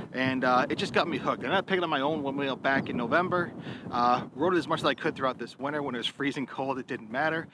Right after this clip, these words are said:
Absolutely loved the thing. Anyway, that got me hooked on P E Vs, and to me, the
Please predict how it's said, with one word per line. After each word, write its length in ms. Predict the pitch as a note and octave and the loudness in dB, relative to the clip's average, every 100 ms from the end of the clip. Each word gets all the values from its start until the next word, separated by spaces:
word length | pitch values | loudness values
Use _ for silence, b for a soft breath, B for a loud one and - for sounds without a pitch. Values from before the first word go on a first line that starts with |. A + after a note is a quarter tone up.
| B B - | B B 2
Absolutely 420 | F#3 F#3 E3+ C#3 | 4 4 2 0
loved 180 | C3 A#2 | -2 -4
the 60 | G#2+ | -6
thing. 300 | A2+ G#2 - B B - | -8 -12 -18 B B 0
Anyway, 360 | G3 G3 F#3+ | 2 4 2
that 200 | D#3+ F#3+ | 2 0
got 140 | A3+ G3+ | 2 0
me 80 | F3+ | 0
hooked 180 | F3+ | 2
on 160 | D#3+ C3+ | 2 0
P 140 | - | -2
E 200 | E3+ C#3+ | -2 -2
Vs, 380 | B2+ C3+ C#3 C3 C3+ | -2 0 0 -2 -8
and 120 | C3 | -8
to 100 | D#3 | -2
me, 140 | F3+ | 2
the 140 | D#3+ | 2